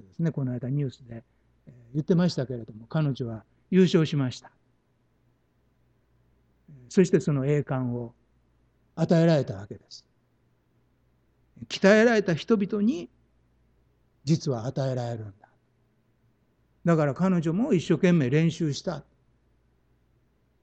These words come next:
じゃあ、その練習の成果がどこで発揮されるのか。試合です。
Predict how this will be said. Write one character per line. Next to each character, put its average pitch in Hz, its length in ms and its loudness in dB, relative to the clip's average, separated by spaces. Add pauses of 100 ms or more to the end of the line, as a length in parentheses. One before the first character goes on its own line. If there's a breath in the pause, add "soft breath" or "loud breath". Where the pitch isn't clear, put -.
(120)
じ 175 100 6
ゃ 180 60 8
あ、 156 40 4
そ 185 120 0
の 170 160 4 (200)
練 185 220 6
習 180 200 2
の 175 160 2
成 185 260 4
果 135 140 -4
が 135 160 -2
ど 170 140 4
こ 165 120 2
で 131 80 0
発 123 220 -6
揮 135 60 -12
さ 131 160 -4
れ 135 120 -2
る 151 80 0
の 139 100 -2
か。 - 200 -18 (960)
試 - 280 0
合 139 240 0
で 113 140 -10
す。 - 160 -20